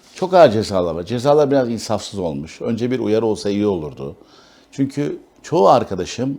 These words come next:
çoğu meslektaşım bilmeden de tanıtım yapıyor. Bilmeden suça giriliyor. Bunu da okuyup öğrenmek öyle çok da kolay bir şey değil.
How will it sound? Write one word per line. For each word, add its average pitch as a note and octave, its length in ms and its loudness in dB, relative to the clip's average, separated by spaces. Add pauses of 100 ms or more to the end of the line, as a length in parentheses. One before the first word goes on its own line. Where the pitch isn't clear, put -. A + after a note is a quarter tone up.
(160)
çoğu D3 180 -4
meslektaşım G#2+ 640 -4
bilmeden A#2+ 420 2
de G#2 80 0
tanıtım D2 360 -10
yapıyor. F2+ 400 -6 (480)
Bilmeden C#3+ 440 2
suça B2 300 -2
giriliyor. F#2 600 -2 (480)
Bunu D3+ 180 0
da C#3 40 4
okuyup C3 360 -2
öğrenmek A2 400 0
öyle G#2+ 200 -2
çok - 200 -18
da G2 40 -8
kolay F#2 300 -4
bir - 60 -16
şey D#2+ 220 -6
değil. C#2 220 -6